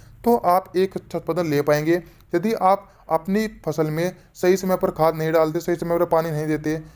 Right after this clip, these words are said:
जब, किसान भाइयों, आप एक अच्छी पैदावार नहीं ले पाएंगे। किसान भाइयों, यदि इसकी औसतन पैदावार की बात करें, यदि आप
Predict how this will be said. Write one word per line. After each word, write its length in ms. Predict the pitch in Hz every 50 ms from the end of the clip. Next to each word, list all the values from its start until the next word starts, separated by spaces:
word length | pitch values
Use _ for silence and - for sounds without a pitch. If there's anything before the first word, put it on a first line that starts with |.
| - - - - _ _ _ -
जब, 340 | 123 170 185 190 185 - - _ _ _ _ _ _ _ _ _ _ -
किसान 340 | - - - - 170 156
भाइयों, 280 | 151 151 156 180 208 190 -
आप 260 | 175 190 202 202 - - 165
एक 220 | 175 185 190 190 - - - - - - - - -
अच्छी 320 | 165 165 160 - - 214
पैदावार 360 | 202 196 180 151 151 151 175
नहीं 180 | 185 175 175 180
ले 120 | 175 170 160
पाएंगे। 400 | - 143 135 127 117 113 107 101 - - - - -
किसान 260 | 185 - 185 175 175
भाइयों, 240 | 175 180 185 196 196
यदि 200 | 196 185 180 208
इसकी 340 | 202 - 180 - - - 202 190 -
औसतन 320 | 156 165 156 165 202 190
पैदावार 380 | 190 185 175 170 165 160 156 151
की 100 | 151 151
बात 200 | 147 139 135 - -
करें, 220 | 147 151 175 185 180 - - - - -
यदि 180 | 156 160 208 220
आप 360 | 214 - 175 180 190 190 -